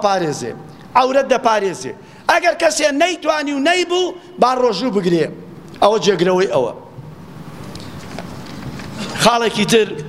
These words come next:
دەرخستنی پێشەنگی باش، نمونەی باش.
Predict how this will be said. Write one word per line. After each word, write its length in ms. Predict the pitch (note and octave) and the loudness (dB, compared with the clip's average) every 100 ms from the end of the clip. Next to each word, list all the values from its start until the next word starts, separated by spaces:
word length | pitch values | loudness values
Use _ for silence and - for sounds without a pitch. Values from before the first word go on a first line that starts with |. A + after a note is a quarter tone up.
| - - - - - G#3+ | -12 -14 -14 -10 4 6
دەرخستنی 680 | G#3+ - G3+ - D4+ C4 F3+ G#2+ - - - - - - | 6 2 0 4 4 4 2 0 -8 -14 -14 -14 -14 0
پێشەنگی 680 | A#3+ A#3 - C#4+ D#4 C4 C#4+ B3+ | 2 2 2 2 4 4 4 4
باش، 260 | C#4+ G#3 - - E3+ | 2 0 -4 -4 0
نمونەی 440 | A#3+ B3 B3 B3+ A#3+ | 2 2 2 0 0
باش. 180 | G#3+ | 0